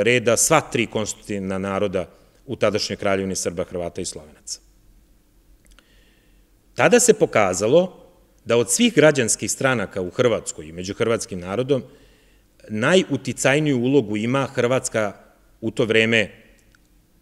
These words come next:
Pučka seljačka stranka, odnosno Hrvatska repu-, Hrvatska re-, e, republikanska seljačka stranka ili kasnije Hrvatska seljačka stranka, koju je predvodio Stjepan Radić, odnosno koju su predvodili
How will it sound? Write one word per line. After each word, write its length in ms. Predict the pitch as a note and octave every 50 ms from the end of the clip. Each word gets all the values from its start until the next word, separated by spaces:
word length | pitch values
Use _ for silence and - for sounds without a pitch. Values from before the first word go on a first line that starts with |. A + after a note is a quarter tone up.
| _ _
Pučka 420 | - G#3 F#3+ - - - - G2+
seljačka 480 | - - A2+ G#2+ A2 A2 - - - -
stranka, 400 | - - - D#3 D#3+ - - A2+
odnosno 320 | G#2+ G2+ G#2+ G2 - A2 -
Hrvatska 440 | - A#2 A#2+ A#2+ F#2 - - G#2
repu-, 460 | F#2+ F#2+ - - G2+ F#2+ - A#2+ G#2+ G#2+
Hrvatska 380 | - B2+ B2+ B2 G#2+ - - G#2+
re-, 160 | G2 G#2 F2+ G2+
e, 340 | G#2 G2 G2 G2 G2 F#2+ - - - - _ _ _ _ _ _ _ _ _ _
republikanska 800 | - A2+ G#2+ G2+ - A2+ G#2 B2 D3 - F#3 B2+ G2+ - G2+ -
seljačka 460 | - G#2+ G2+ A2 G#2 - - - F2+
stranka 400 | - - - A#2 C3 B2 - B2 -
ili 160 | C#3+ C3+ B2+ B2
kasnije 360 | - C3 C3 C3 - C3+ B2
Hrvatska 500 | - C#3 C#3+ C#3 A#2+ G2+ - - - G#2
seljačka 540 | - - B2+ C3+ C#3+ A2 E2+ - - - F2
stranka, 460 | - - F2+ E2+ F2 E2+ - C#3+ D3 - - - - - - _ _ _
koju 180 | - B2+ B2+ B2+
je 140 | C3 A2+ -
predvodio 600 | A2+ A2 F#2+ G#2+ A2+ A#2 A2+ B2 B2 A#2 G#2 F#2 - - - -
Stjepan 480 | - - - B2 A#2 - - G#2+ G2
Radić, 360 | F#2 F2+ F#2+ A2+ C3+ D3 - G3+
odnosno 300 | F#3 D3+ C#3 - - A2+
koju 180 | - B2+ B2
su 120 | - - -
predvodili 560 | - G#2+ G2 G#2 A2 G#2 A2 G#2+ G#2 F2+